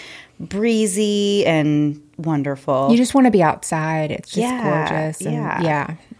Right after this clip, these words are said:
Speaker 2: everything's outside right now.
Speaker 1: Yeah,
Speaker 2: But
Speaker 1: I
Speaker 2: we're
Speaker 1: love that
Speaker 2: doing
Speaker 1: for us.
Speaker 2: everything
Speaker 1: I do.
Speaker 2: outside.
Speaker 1: I
Speaker 2: Me
Speaker 1: truly
Speaker 2: too.
Speaker 1: do.
Speaker 2: Me too.
Speaker 1: <laughs> Yeah, it's been really nice. Uh, my kids have been playing soccer. We started soccer.
Speaker 2: Yeah.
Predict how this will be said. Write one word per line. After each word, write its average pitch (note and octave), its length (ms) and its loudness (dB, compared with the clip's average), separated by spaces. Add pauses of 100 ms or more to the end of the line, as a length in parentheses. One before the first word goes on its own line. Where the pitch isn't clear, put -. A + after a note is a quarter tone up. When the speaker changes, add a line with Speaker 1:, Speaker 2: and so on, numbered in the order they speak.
Speaker 2:
everything's F3+ 440 -2
outside D#3 440 -6
right D#3 160 -6
now. D#3+ 240 -8 (260)
Speaker 1:
Yeah, A3+ 140 0
Speaker 2:
But - 40 4
Speaker 1:
I - 40 2
Speaker 2:
we're - 80 4
Speaker 1:
love C4+ 80 2
that E3+ 100 4
Speaker 2:
doing D#3 80 -2
Speaker 1:
for D3+ 80 0
us. - 240 0
Speaker 2:
everything D3 160 -4
Speaker 1:
I F#3+ 80 0
do. G#3+ 100 -6
Speaker 2:
outside. D#3+ 320 -4
Speaker 1:
I F#3 80 -2
Speaker 2:
Me C4+ 120 2
Speaker 1:
truly G4 220 0
Speaker 2:
too. A#3+ 220 2
Speaker 1:
do. F#3+ 180 -2
Speaker 2:
Me B3+ 80 6 (320)
too. C4 200 -6
Speaker 1:
<laughs> - 120 -20
Yeah, D#4+ 220 4
it's E3+ 100 -4
been G#3 160 0
really F#3+ 220 -2
nice. D3 420 0
Uh, D#3+ 240 4
my D#3+ 160 -2
kids E3 520 -4
have E3+ 260 -8
been D3+ 420 0
playing D3 460 -2
soccer. F#3 480 0
We F#3 100 -4
started D3 320 -2
soccer. D#3+ 540 -2 (180)
Speaker 2:
Yeah. E4+ 160 -2